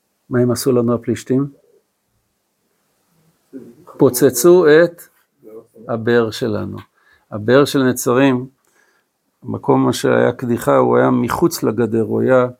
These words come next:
בערך מאתיים מטר, והוא היה מגודר אמנם, ו-, והצבא כאילו היה אמור, אה, להשגיח, אבל, אה, לא שמו לב, נכנסו לשם, אה, מחבלים, הטמינו פצצה,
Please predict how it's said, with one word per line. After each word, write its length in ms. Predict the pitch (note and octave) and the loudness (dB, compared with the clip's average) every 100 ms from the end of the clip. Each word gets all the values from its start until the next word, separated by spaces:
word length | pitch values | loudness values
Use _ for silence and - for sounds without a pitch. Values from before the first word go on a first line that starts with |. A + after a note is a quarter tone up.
| _ _ _ _ - | _ _ _ _ -10
בערך 320 | A#2+ A2+ E2+ | -8 -8 -12
מאתיים 420 | A2 - B2+ A#2+ | -8 -2 0 0
מטר, 340 | A#2+ A#2+ E3 G3 G3 - - - - - _ _ - | -2 0 0 0 -4 -16 -18 -20 -20 -20 _ _ -18
והוא 1120 | A#2 G#2+ A#2+ A#2 A2+ A#2 A2+ A2 A2 A2 A2 B2+ _ _ _ _ _ _ _ - A#2 | -12 -4 0 2 2 0 0 -2 -4 -6 -8 -12 _ _ _ _ _ _ _ -10 -4
היה 120 | A2+ | 0
מגודר 480 | A#2 A2+ A2 G2+ A#2+ | 0 0 0 2 4
אמנם, 460 | C#3 D#3 E3+ G3 F#3 | 4 4 4 4 2
ו-, 200 | B2 A#2+ A2+ | -2 -6 -4
והצבא 540 | C3 C3 - B2 E3 E3 | -6 -6 -8 0 0 0
כאילו 460 | E3+ E3 E3+ D#3+ D3+ | 0 0 2 2 2
היה 280 | D3 D#3 | 4 2
אמור, 380 | D3+ D#3 D#3 D3+ | 2 2 2 2
אה, 240 | C#3+ C3+ C3 | 2 0 2
להשגיח, 640 | C3 A#2+ A#2 A#2+ G#2 - | 0 0 -2 -4 -4 -8
אבל, 340 | B2+ C3+ D3 | -8 -4 -4
אה, 180 | - A3+ | -6 -8
לא 200 | A#3+ B3 | -6 -6
שמו 320 | - D3 C#3 | -4 -4 -2
לב, 240 | C3 C#3+ G3 - _ _ _ _ _ - | 0 0 0 -6 _ _ _ _ _ -10
נכנסו 380 | C3+ A#2 D3+ | -8 -4 0
לשם, 320 | C#3+ - C3+ B2+ | 0 -2 -2 -2
אה, 140 | B2 | -2
מחבלים, 600 | A#2 A#2 - A#2 C3 D#3 | -4 -4 -8 -4 -2 -2
הטמינו 360 | C3 - C3 B2+ | -4 -4 -2 -4
פצצה, 460 | - B2 - E3+ | -4 -8 -6 -6